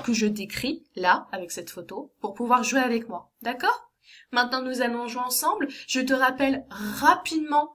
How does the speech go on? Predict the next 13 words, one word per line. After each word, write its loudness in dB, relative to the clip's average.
le 2
but -2
du -4
jeu, 0
parce 2
qu'on -4
a -2
déjà 0
joué -2
à 0
ce -4
jeu. -10
Furiosa 4